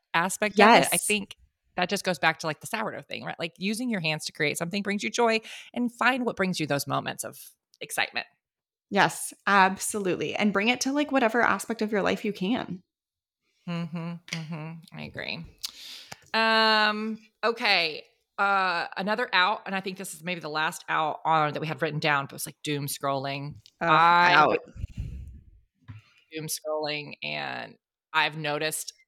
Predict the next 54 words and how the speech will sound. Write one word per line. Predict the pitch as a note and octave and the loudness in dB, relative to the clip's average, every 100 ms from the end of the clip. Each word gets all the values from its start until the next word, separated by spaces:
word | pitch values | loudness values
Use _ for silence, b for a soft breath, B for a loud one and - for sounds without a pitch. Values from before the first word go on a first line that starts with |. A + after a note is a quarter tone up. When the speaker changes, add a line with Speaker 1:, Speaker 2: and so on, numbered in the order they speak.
| _ - | _ -6
Speaker 1:
a | D#3 | -4
little | D#3 D3 D#3 D#3+ E3 E3 | -4 -8 -6 -4 -2 0
bit | E3 D#3 - | 0 0 2
of | D#3+ | 2
a | D#3 | 2
less | D#3 D3 - | 2 2 0
productivity | - C#3+ C#3 - D#3 - - - | -4 -4 -4 -4 -6 -4 -8 -6
in | D#3 - | -6 -6
me | - E3+ _ b b | -8 -8 _ b b
this | D#3 - | -6 -4
week | D3 - - | -6 -8 -8
because | - C#3 | -4 0
I've, | C#3 C3 | -2 -2
like, | - - _ b b b b b b b b b b - - | -4 -6 _ b b b b b b b b b b 0 6
been | A#3+ | 8
Speaker 2:
Been | A3+ | 8
Speaker 1:
in, | G#3+ | 6
like, | E3+ | 6
Speaker 2:
doom | F3 E3+ | 4 6
Speaker 1:
a | |
weird | F3 F3 G3 | 6 4 2
Speaker 2:
scrolling. | F#3 b b b b _ _ _ - | -2 b b b b _ _ _ -2
Speaker 1:
funk. | D#3 F3+ - - | -2 -2 -10 -6
Yeah. | G3 E3+ D#3 D3+ | 2 4 4 0
So, | - F#3 | -4 -2
like, | D#3+ D#3+ | -2 -2
I | E3 | -4
find | - D#3 D#3+ | 0 0 0
myself, | D#3+ - D3+ D3 - - | -2 0 0 0 -6 -10
like, | D#3 - _ _ D#3+ | -10 -10 _ _ 0
after | D#3 - D#3+ | 0 2 -2
I | |
eat | D#3+ D#3 | -2 -4
lunch, | D3 D3 E3 | -2 -2 -4
I'm | C#3+ | -6
just, | D3 - | -6 -6
like, | D3 _ - | -8 _ -12
uh, | - - - | -10 -12 -6
thirty | D#3+ D3 | -4 -2
minutes | C#3+ C#3 | -2 0
later, | D3 D3 | 0 2
I'm | |
like, | D#3 - | 0 2
"Oh | |
gosh, | A#3+ A#3 E3+ | 2 2 0
I'm | F#3 | -2
still | - G3 F3 | -2 0 0
sitting | - F3+ | -2 -2
on | E3 | -2
the | D#3+ | 2
couch | F3+ D3 | 4 2
on | _ _ - | _ _ -8
my | |
phone | E3+ | 0